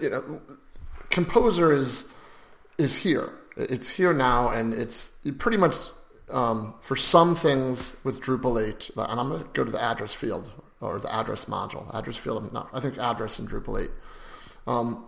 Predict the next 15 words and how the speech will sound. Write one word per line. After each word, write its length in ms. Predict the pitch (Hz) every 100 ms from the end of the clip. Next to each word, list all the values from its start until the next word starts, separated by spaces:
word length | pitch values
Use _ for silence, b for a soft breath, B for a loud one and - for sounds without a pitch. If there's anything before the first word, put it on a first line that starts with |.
| -
which 180 | 156
in 60 | 156
order 340 | 170 208 185
to 220 | - 160 147
install 420 | 135 - 139 135
the 100 | -
address 360 | 120 139 120
module 320 | - 113 113 113
for 100 | 113
Drupal 400 | 117 113 135 190
eight, 140 | 135
you 100 | 143
actually 460 | 139 156 - 151 143
need 500 | 131 139 139 131 -
to 540 | - 127 127 123 -